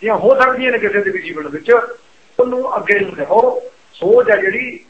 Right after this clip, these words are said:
ਸਕਾਰਾਤਮਕ ਰੱਖੋ, ਪੋਜ਼ਿਟਿਵ ਸੋਚ ਰੱਖੀ ਦੀ ਹੈ, ਉਤਸ਼ਾਹ ਵਧੂ ਸੋਚ ਰੱਖੀ ਦੀ ਹੈ। ਕਿਸੇ ਦਾ ਤਾਂ ਸ਼ੇਖ ਫਰੀਦ ਨੇ ਵੀ ਕਹਿ ਦਿੱਤਾ, ਕਹਿੰਦੇ, "ਸਭਨਾ ਮਨ ਮਾਨਕ ਛਾਹਣ ਮੂਲ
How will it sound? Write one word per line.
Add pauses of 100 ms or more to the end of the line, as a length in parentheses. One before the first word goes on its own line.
(140)
ਸਕਾਰਾਤਮਕ
ਰੱਖੋ, (260)
ਪੋਜ਼ਿਟਿਵ
ਸੋਚ
ਰੱਖੀ
ਦੀ
ਹੈ, (840)
ਉਤਸ਼ਾਹ
ਵਧੂ
ਸੋਚ
ਰੱਖੀ
ਦੀ
ਹੈ। (400)
ਕਿਸੇ
ਦਾ
ਤਾਂ (320)
ਸ਼ੇਖ
ਫਰੀਦ
ਨੇ
ਵੀ
ਕਹਿ
ਦਿੱਤਾ, (1400)
ਕਹਿੰਦੇ,
"ਸਭਨਾ
ਮਨ
ਮਾਨਕ (1700)
ਛਾਹਣ
ਮੂਲ